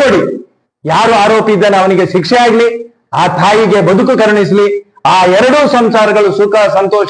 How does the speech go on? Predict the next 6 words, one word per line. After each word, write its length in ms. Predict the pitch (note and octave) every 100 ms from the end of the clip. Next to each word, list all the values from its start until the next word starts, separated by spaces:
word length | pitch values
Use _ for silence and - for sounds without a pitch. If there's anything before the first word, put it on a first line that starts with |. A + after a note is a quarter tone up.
| F#3+
ನೆಮ್ಮದಿಯಿಂದ 480 | F#3 G#3 F#3+ G3 F#3 E3+
ಬದುಕಿ 320 | F#3+ - C#4 G#3+ - _ _ -
ಆ 120 | D#3+ F#3 F3 -
ಅಮಾಯಕರಾಗಿರ್ತಕ್ಕಂತ 1200 | E3 G3+ G3+ G3 F#3+ F#3+ F3 F3+ E3+ E3+ F3+ E3+ F3 E3 D3 - - D3
ಆ 80 | F3 F3+
ಮಗುವಿಗೆ 480 | G3 D4 C#4 -